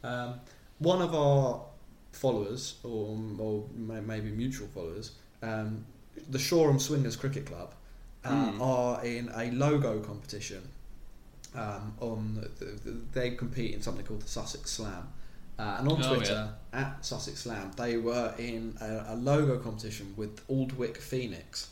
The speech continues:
Speaker 1: who had a much worse logo, I'll be honest. I mean, the Shoreham Swingers logo is a martini glass with a <laughs> set of car keys in.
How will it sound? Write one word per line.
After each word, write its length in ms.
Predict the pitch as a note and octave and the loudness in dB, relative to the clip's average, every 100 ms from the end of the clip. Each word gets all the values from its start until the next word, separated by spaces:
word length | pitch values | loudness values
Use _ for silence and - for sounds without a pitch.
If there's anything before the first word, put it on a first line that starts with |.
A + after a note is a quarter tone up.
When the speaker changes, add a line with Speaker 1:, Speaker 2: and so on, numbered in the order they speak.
| - - - | -14 -8 4
Speaker 1:
who 80 | C#3+ | 8
had 180 | G#3 | 8
a 60 | G3+ | 8
much 400 | G#3 A3+ - - | 8 8 6 6
worse 320 | D3+ C#3+ A#2+ | 8 8 8
logo, 280 | C3+ B2+ A2 | 6 4 2
I'll 80 | G2+ | -2
be 120 | G2+ | 0
honest. 300 | A#2 F#2+ F2 - | 0 0 -2 4
I 40 | |
mean, 100 | C#3 | 6
the 60 | D3 | 8
Shoreham 340 | - A3 G3+ | 8 10 10
Swingers 320 | - E3 C#3+ | 8 4 6
logo 480 | D3 C#3+ A2+ F2 G2 - - - | 8 8 8 0 -6 -8 -12 -4
is 100 | B2+ | -2
a 80 | B2+ | 2
martini 600 | C3 C3 C#3 E3 E3+ C#3 | 2 2 4 6 6 4
glass 600 | C3+ G2+ A2 C#3+ C#3+ - - - - - - C3 | 2 -2 -2 0 -2 -4 -12 -16 -16 -16 -6 6
with 200 | D3+ D3+ | 8 8
a 120 | C#3+ | 12
<laughs> 0 | |
set 320 | - - E3+ | 12 12 12
of 100 | E3 | 6
car 320 | - F3+ F3 F3 | 6 8 10 10
keys 300 | F#3 F3+ G3 | 6 8 8
in. 260 | G#3+ A3+ | 6 6